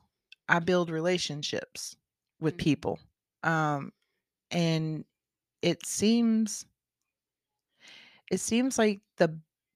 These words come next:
Speaker 1: best people in my life are the people that can take my brutality and understand that I'm not being hateful.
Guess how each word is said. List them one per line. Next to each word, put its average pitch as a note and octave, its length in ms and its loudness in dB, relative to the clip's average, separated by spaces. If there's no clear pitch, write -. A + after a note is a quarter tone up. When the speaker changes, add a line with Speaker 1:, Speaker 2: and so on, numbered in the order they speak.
Speaker 1:
best F3 240 2
people G3+ 280 0
in F#3+ 60 -2
my F3+ 100 0
life E3 400 -2
are E3+ 40 -2
the E3 100 -4
people E3 360 -2
that D3+ 200 0
can D3+ 280 -6
take D#3 440 -4
my D3+ 440 -2
brutality D#3+ 840 -2
and D3+ 640 0
understand D#3+ 680 2
that D3 260 0
I'm D3+ 200 0
not D#3 380 2
being D3 460 -4
hateful. - 600 0